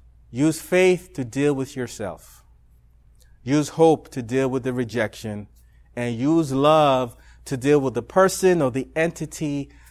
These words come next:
that refused you. With regard to yourself, when someone turns you down,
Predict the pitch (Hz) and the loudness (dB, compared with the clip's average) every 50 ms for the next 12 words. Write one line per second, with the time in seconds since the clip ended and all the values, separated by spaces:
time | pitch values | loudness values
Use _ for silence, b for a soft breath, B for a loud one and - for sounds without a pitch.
0 | B B 113 107 123 135 135 131 - - 123 131 123 120 - - - 139 139 135 | B B -8 -2 0 0 0 0 -2 -4 -4 -4 -4 -6 -8 -8 -4 -2 -2 -2
1 | 135 131 123 107 - - 117 110 98 87 - - _ _ - - - - - _ | -2 -2 -4 -6 -10 -10 -10 -10 -10 -12 -14 -20 _ _ -18 -18 -18 -18 -20 _
2 | _ _ _ _ _ _ _ b b b b b b b b b b b b b | _ _ _ _ _ _ _ b b b b b b b b b b b b b
3 | b b _ _ _ _ _ _ _ _ - 180 202 196 202 196 185 220 233 240 | b b _ _ _ _ _ _ _ _ 6 6 6 6 6 6 8 6 6 6
4 | 233 - 240 226 208 190 170 - - 165 143 139 139 135 - - - - - - | 4 2 0 2 2 2 0 0 2 2 4 4 2 0 -2 -8 -16 -18 -20 -20
5 | - _ _ _ _ _ _ _ _ - - _ _ _ _ _ _ - _ _ | -20 _ _ _ _ _ _ _ _ -20 -20 _ _ _ _ _ _ -20 _ _
6 | _ _ _ _ _ _ _ _ - 208 240 262 254 - 240 220 214 208 202 196 | _ _ _ _ _ _ _ _ 4 4 6 6 4 2 2 2 2 2 0 -2
7 | - 190 165 165 160 160 165 131 117 117 117 117 117 117 117 120 117 | -2 -2 -2 -2 -2 -6 -6 -6 -4 -4 -2 -2 -4 -6 -8 -10 -14